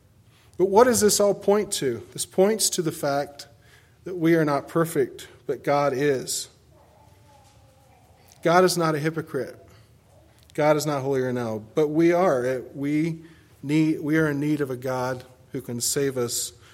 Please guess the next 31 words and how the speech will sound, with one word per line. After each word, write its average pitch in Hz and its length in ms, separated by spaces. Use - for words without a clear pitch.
from 139 260
that. 120 400
Verse 214 240
seven 208 500
encourages 165 640
us 127 280
to - 220
ask 147 480
and 123 100
to, - 320
to - 140
seek - 500
and 120 140
to 131 100
knock. 123 400
And 139 120
we 151 100
are 160 180
called 151 340
to 127 80
do 151 200
that. 131 340
So - 140
you 170 100
say 180 240
this 170 240
morning, 156 220
"Well, 160 160
I 170 140
don't 170 180
wanna, 165 220